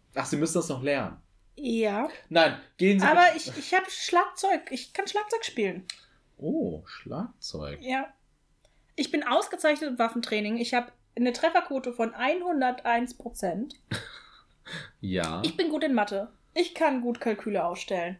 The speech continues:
Speaker 2: Gar
Speaker 1: Ja.
Speaker 2: kein Problem.
Speaker 1: Passt.
Speaker 2: Ich kenn mich aus mit chemischen Verbindungen. Ich,
Speaker 1: <laughs>
Speaker 2: ich weiß genau, wie man Bomben zusammenbastelt und entschärft. Gar
Speaker 1: Ja.
Speaker 2: kein Problem.
Speaker 1: Ja.
Speaker 2: Ich kann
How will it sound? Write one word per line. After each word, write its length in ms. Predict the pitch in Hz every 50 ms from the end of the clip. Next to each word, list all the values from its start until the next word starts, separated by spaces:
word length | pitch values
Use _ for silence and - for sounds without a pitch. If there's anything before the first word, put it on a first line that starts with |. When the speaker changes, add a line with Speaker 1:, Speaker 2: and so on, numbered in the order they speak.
| _ -
Speaker 2:
Gar 220 | - - 269 320
Speaker 1:
Ja. 60 | 320 -
Speaker 2:
kein 140 | 359 370 359
Problem. 400 | - 311 254 233 208 202 202 - - - - -
Speaker 1:
Passt. 220 | - 233 - -
Speaker 2:
Ich 60 | -
kenn 160 | - 359 359 349
mich 160 | 339 - 320
aus 160 | 302 302 302
mit 80 | 302 294
chemischen 420 | - 294 277 262 269 262 - 262
Verbindungen. 640 | - 269 240 226 220 220 214 214 214 226 269 349 370 - _ _ _ - - - - - - 359
Ich, 200 | 370 339 - - - 156 - -
Speaker 1:
<laughs> 220 | 151 - - 381
Speaker 2:
ich 140 | 370 - -
weiß 300 | 349 339 339 339 - -
genau, 460 | - 302 277 269 262 247 233 226 214
wie 80 | 226 214
man 240 | 208 196 196 190
Bomben 260 | 190 185 185 185 - 196
zusammenbastelt 880 | - 220 214 220 220 233 240 233 233 220 226 - - 240 233 226 -
und 180 | - 320 339 -
entschärft. 800 | 349 311 294 - - 214 175 160 151 180 - - - - - _ - -
Gar 160 | 117 277 294 311
Speaker 1:
Ja. 40 | 196
Speaker 2:
kein 140 | 349 359 359
Problem. 520 | - - - - 226 196 185 180 190 226 - - -
Speaker 1:
Ja. 300 | 120 113 104 104 117 143 -
Speaker 2:
Ich 220 | 330 320 - -
kann 480 | - 285 285 269 262 262 262 262 269